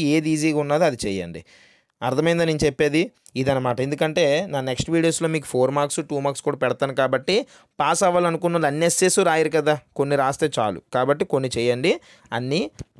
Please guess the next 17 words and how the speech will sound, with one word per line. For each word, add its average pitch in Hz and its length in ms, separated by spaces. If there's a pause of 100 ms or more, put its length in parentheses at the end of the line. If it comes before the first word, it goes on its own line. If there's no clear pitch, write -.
అక్కర్లేదు. 110 600 (380)
ఓకేనమ్మా? 160 420 (180)
ఇంకేమైనా 131 460
డౌట్స్ 151 260
ఉంటే 151 200
నాకు 147 160
కింద 139 220
కామెంట్ 139 280
సెక్షన్ 139 260
ద్వారా 139 160 (100)
తెలియజేయండి. 135 540 (480)
చెప్పింది 170 340
మర్చిపోవద్దు, 165 540 (160)
ఛానల్ని 135 440 (280)
సబ్స్క్రైబ్ 147 480
వెంటనే 147 260
చేయండి. 147 260